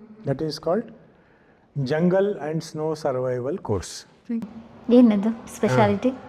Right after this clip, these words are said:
Speaker 1: ಅದು ಫಸ್ಟ್ ಕಾಶ್ಮೀರದಲ್ಲಿ, ಆ, ಶ್ರೀನಗರದಲ್ಲಿ ಒಂದು ಮೂರು ವಾರ ಫಿಸಿಕಲ್ ಟ್ರೈನಿಂಗ್. ರನ್ವೇ ಇರುತ್ತಲ್ಲ, ರನ್ವೇ up and down ಓ-, ಓಡಬೇಕು. ಮಿನಿಮಮ್ ಟೈಮ್ ಇಷ್ಟು ಅಂತ ಕೊಟ್ಟಿರ್ತಾರೆ.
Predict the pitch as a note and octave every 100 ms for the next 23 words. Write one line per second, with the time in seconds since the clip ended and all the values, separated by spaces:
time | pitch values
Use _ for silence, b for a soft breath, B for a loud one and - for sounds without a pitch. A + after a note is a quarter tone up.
0 | - - E3+ F#3+ F3 A#3+ D#3+ D3+ C3 G3
1 | - - G3+ E3+ D#3 D#3 D#3+ F#3 F#3 F3
2 | D#3 B2+ A3+ - - - - - - D3
3 | C3+ B2 D#3 D#3 E3 D3+ C#3 C3+ F#3+ G#3
4 | D#3 C#3 C3 B2 A#2 A2+ A2+ - - B2+
5 | B2 C#3 D#3 D3 C#3+ A#2+ F#3 B3 - -
6 | D#3 D#3+ E3+ C#3 B2 G#2+ G2 - - -
7 | - - - C3+ C3+ D#3 E3 D3+ C3+ -
8 | C3 F#3+ b b b - C3+ C#3+ C#3+ C3+
9 | B2+ B2 - D3 C#3+ C#3 A#2+ A#2+ C3 -
10 | - C#3+ C#3+ A#2+ - - _ _ _ _
11 | _ _ _ _ - C#3 D3+ D#3 C#3+ D3+
12 | C#3+ B2+ - B2+ B2+ A#2+ A2 A2 G#2 G2